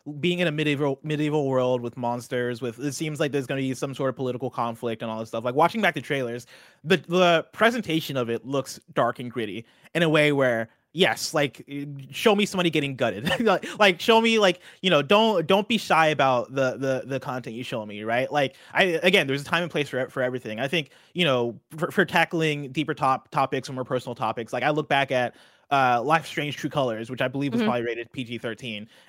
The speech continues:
Speaker 1: And for me, that in, so far in the last few years, that is one of the most emotionally impactful stories that I played in a video game, right? And they did that with a T rating.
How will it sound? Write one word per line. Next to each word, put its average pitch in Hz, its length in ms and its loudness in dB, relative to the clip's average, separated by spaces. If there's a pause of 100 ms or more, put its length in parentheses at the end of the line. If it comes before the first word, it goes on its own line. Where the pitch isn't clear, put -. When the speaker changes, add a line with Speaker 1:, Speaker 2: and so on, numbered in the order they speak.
Speaker 1:
And 156 260 4
for 202 100 0
me, 226 140 2
that 170 240 4
in, 131 500 -6
so 190 180 0
far 180 180 6
in 165 40 2
the 147 60 -4
last 143 220 -2
few 139 100 -4
years, 127 360 -2
that 143 200 2
is 131 160 -4
one 135 140 -2
of 131 80 -6
the 127 40 -10
most 120 360 -8 (280)
emotionally 156 540 2
impactful 135 400 -4
stories 127 380 -4
that 110 120 -4
I 123 120 0
played 123 320 -4
in 110 80 -6
a 107 40 -8
video 123 300 -4
game, 104 220 -8
right? 143 160 2
And 220 80 -2
they 233 80 2
did 196 140 0
that 180 120 4
with 135 80 -4
a 139 60 -2
T 135 180 -6
rating. 113 320 -4